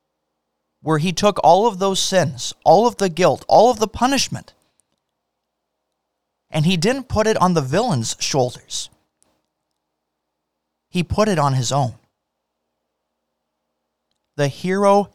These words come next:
died for the villain. This was God's plan.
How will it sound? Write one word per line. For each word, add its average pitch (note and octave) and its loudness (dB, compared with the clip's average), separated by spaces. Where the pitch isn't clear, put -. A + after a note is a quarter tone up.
died E3+ 2
for D#3 -8
the D3+ 0
villain. C3+ 2
This - -2
was D3 -4
God's D#3 2
plan. C#3+ -4